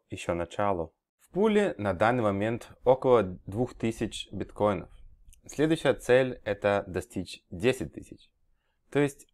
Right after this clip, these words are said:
мы еще находимся на начальной стадии развития. Доход, который мы выплачиваем, зависит от поведения рынка. Если биткоин по отношению к курсу монеты мастернода слабее, мы можем выплатить больше доходов.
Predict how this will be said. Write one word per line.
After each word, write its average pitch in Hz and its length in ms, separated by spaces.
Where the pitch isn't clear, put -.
мы 104 200
еще 117 360
находимся 98 680
на 90 260
начальной 104 460
стадии 82 360
развития. 87 500
Доход, 165 640
который 104 360
мы 98 140
выплачиваем, 92 840
зависит 139 640
от 120 140
поведения 95 520
рынка. 139 420
Если 156 280
биткоин 127 680
по 95 100
отношению 98 560
к - 60
курсу 92 340
монеты 90 720
мастернода 87 600
слабее, 123 600
мы 175 140
можем 120 520
выплатить 104 680
больше 135 400
доходов. - 440